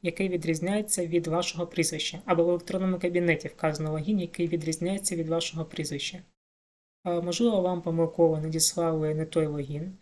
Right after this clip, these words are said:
тому вам потрібно звернутися до приймальної комісії, щоб вам видали саме ваш логін.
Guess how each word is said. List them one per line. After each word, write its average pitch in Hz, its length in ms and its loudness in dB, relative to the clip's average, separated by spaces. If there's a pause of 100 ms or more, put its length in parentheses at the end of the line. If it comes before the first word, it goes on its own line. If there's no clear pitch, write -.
(180)
тому 175 160 2
вам 170 120 0
потрібно 175 320 0
звернутися 165 720 0
до 170 160 4
приймальної 156 560 0
комісії, 151 600 -4 (420)
щоб - 480 0
вам 185 300 0
видали 170 380 4
саме 170 360 4
ваш 151 280 -2
логін. 175 400 -2